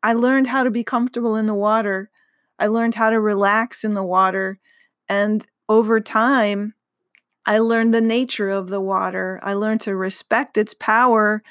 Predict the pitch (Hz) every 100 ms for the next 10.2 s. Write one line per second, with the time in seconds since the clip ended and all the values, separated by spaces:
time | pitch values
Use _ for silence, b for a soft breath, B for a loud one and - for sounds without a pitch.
0 | b b b - 208 220 220 226 - 220
1 | 208 214 214 214 208 - 220 226 208 _
2 | 202 208 - - - 262 320 247 202 240
3 | 349 220 196 180 185 190 190 185 185 b
4 | b b b - 220 233 220 214 - _
5 | _ _ - 220 208 247 269 254 254 262
6 | 254 - _ _ - 208 208 - - 240
7 | - 220 214 - 208 - 208 - 240 247
8 | 254 240 240 214 - 202 - 220 208 190
9 | 190 202 202 214 - 202 185 202 220 226
10 | 214 220